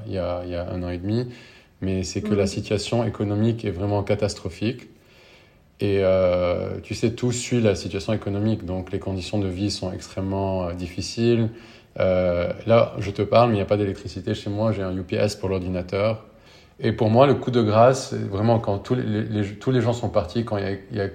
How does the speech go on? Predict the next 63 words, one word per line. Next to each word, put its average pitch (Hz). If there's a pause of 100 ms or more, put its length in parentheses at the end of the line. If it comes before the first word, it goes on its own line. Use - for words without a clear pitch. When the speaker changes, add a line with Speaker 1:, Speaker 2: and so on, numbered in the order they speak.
(240)
Speaker 1:
il 120
y 104
a 98
vraiment 117
les 110
conditions 107
de 104
vie 104
sont 107
devenues 98
très, -
très -
difficiles. 92
Donc, 101
il -
n'y 98
avait 92
plus 110
d'essence, 117 (320)
on -
ne 104
pouvait 104
pas 107
circuler, 117
on 113
f-, 107
on 101
pouvait 98
pas 107
manger 107
bien, 113 (440)
il 104
n'y 101
avait 104
plus 117
de 110
médicaments, 113
il 113
n'y 101
avait 95
plus 110
d'essence. 113
Donc, 101
c'est 110
là 123
que 135
les 104
gens 113 (120)
vraiment, 110
euh, 95 (320)
sont 104
partis. 95 (1000)
Il 110
y 101
a 98
eu -
Speaker 2:
Ouais. 98
Speaker 1:
vraiment 120
une, 110
énormément 113
de 101
gens 101
qui, 101